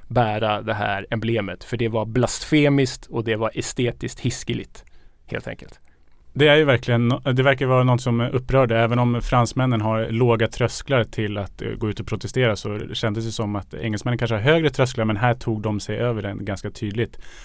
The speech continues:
Speaker 2: eh, och, eh, med, eh, fart. Det,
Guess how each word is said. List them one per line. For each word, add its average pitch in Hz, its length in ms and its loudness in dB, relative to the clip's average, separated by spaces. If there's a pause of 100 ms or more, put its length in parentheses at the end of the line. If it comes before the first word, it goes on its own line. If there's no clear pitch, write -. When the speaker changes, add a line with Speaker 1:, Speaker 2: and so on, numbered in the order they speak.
(260)
Speaker 2:
eh, 101 560 -8
och, - 320 -10
eh, 92 260 -6
med, 98 440 -4
eh, 92 300 -4
fart. - 440 -6 (720)
Det, 135 400 4